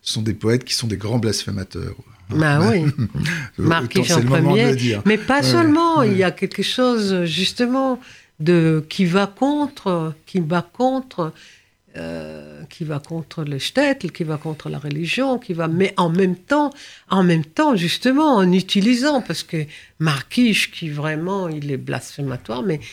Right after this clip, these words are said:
Speaker 2: il a une langue extraordinaire dans laquelle il connaît très, très bien la langue sacrée. Il connaît, il a eu une éducation.
Speaker 1: Mm.
Speaker 2: C'est-à-dire que c'est pas,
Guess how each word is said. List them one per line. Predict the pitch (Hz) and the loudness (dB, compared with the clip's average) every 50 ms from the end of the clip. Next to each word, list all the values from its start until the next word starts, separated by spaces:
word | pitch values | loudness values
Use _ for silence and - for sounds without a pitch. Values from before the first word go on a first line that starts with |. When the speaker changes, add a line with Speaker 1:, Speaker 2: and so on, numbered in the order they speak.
| - _ - | -18 _ -2
Speaker 2:
il | 175 156 156 | -2 0 0
a | 156 147 | 0 0
une | 139 135 139 151 | 0 0 0 0
langue | 190 214 202 180 170 - | 0 0 0 -2 -2 -2
extraordinaire | 185 165 - - - - 151 151 165 185 208 226 233 220 | -4 -4 -4 -6 -10 -10 -8 -6 -4 -4 -2 -2 -4 -4
dans | 175 180 | -6 -8
laquelle | 156 156 156 - 185 170 | -10 -10 -8 -6 -6 -6
il | 165 147 | -6 -8
connaît | - - 165 143 147 143 - _ _ - | -10 -12 -10 -10 -10 -10 -12 _ _ -20
très, | - - 208 220 233 233 220 226 - - | -6 -2 0 2 2 2 0 -2 -8 -6
très | - 214 208 196 | -2 0 0 0
bien | 185 170 180 208 254 254 208 196 - - - _ _ _ _ - | -2 -2 -2 0 0 0 -2 -4 -8 -16 -20 _ _ _ _ 0
la | 180 175 156 | 2 2 4
langue | 156 156 156 151 151 151 151 143 143 147 139 | 4 2 2 2 2 0 0 -2 -2 -4 -6
sacrée. | 127 - - 151 147 - - 147 131 120 - - | -4 -4 -4 -4 -2 -2 -2 -4 -4 -6 -10 -16
Il | 127 127 | -16 -8
connaît, | - - 180 196 226 254 233 180 160 | -4 0 2 2 4 4 2 2 0
il | 147 143 | -2 -2
a | 139 | -2
eu | 147 156 | -2 0
une | 156 147 147 | 0 0 0
éducation. | 147 139 143 160 151 - 226 - - - 277 254 214 | 0 -2 -2 -4 -2 -2 -2 -2 -2 -2 -2 -2 -2
Speaker 1:
Mm. | - - - 131 120 107 107 | -4 -8 -12 -10 -10 -10 -4
Speaker 2:
C'est-à-dire | - - 156 147 175 160 175 | -2 0 2 2 2 0 0
que | - 170 | -2 -2
c'est | 143 - - 156 151 147 | -2 -2 0 0 -2 -2
pas, | 139 - - - 175 170 170 160 156 151 147 | -4 -4 -2 0 0 2 2 0 0 -2 -6